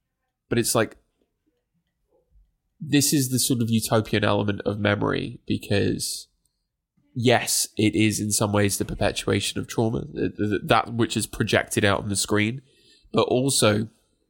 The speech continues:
it ends with the slasher killer dying right in front of a cinema screen, right?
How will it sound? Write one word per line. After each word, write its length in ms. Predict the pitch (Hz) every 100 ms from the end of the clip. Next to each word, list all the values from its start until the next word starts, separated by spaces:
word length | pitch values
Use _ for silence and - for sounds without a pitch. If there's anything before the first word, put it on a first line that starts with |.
| _ - - -
it 140 | 123
ends 300 | 123 135 143
with 100 | 135
the 60 | 120
slasher 340 | - 110 -
killer 320 | 113 120 107
dying 680 | 104 107 110 110 107 107 107 - _ _ _ _
right 300 | 113 110 110
in 100 | -
front 300 | 104 - 107
of 160 | - 104
a 40 |
cinema 320 | 107 127 131 107
screen, 520 | - - 113 110 113
right? 320 | 107 113 113